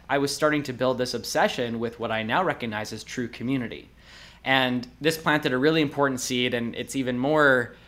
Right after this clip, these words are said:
you know, interesting looking back, realizing now that these big elaborate transportation days that really started to chart a course for me, uh, was really just my mom's creative, resourceful way as a single parent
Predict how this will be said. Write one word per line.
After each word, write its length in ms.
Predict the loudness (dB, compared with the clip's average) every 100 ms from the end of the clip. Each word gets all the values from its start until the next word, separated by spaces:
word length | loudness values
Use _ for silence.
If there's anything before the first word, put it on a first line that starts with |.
| -20 -6
you 80 |
know, 120 | -4 0
interesting 420 | -2 -2 -2 -2
looking 260 | -2 -2
back, 240 | 4 4 4
realizing 480 | 2 2 2 -2 -2
now 300 | 2 4 4
that 320 | 0 -2 -6
these 160 | -10
big 240 | -2 0 0
elaborate 500 | 2 4 4 4 -4
transportation 760 | -4 -6 -6 -4 -2 -2 -2
days 300 | 0 -2 -4
that 280 | -4 -4 -6 -20 -20 -18
really 400 | -6 6 8 8
started 280 | 6 4 4
to 40 | -2
chart 220 | 0 0
a 60 | 0
course 380 | -2 -2 -2 -4
for 160 | -4
me, 320 | -2 -4 -8 -14 -20 -20 -20 -20 -10
uh, 180 | -4 -4 -2
was 180 | -4
really 280 | 0 2 2
just 380 | 2 -2 -4 -10
my 180 | -6 -2
mom's 460 | 2 2 2 0 -4
creative, 360 | 0 2 2
resourceful 420 | -2 -4 -2 -2 -2
way 120 | -2
as 80 | -2
a 60 |
single 320 | -4 -4 -4
parent 520 | -4 0 0 -2 -8